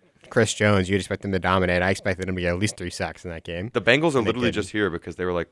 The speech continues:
Speaker 2: "Why not?"
Speaker 1: Exactly. Sounds like Auburn in the Final Four two years ago.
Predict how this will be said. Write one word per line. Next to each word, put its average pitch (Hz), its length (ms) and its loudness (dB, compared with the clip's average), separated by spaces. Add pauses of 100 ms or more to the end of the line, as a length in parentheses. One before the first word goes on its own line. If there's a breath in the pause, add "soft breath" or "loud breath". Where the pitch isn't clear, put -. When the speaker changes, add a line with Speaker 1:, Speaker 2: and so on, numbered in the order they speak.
Speaker 2:
"Why 87 160 -6
not?" 82 300 -8 (240)
Speaker 1:
Exactly. 123 560 4 (640)
Sounds 127 180 4
like 135 120 6
Auburn 120 280 8
in 113 80 6
the 110 60 -2
Final 110 200 0
Four 107 340 0 (440)
two - 100 -10
years 95 160 0
ago. 87 260 -10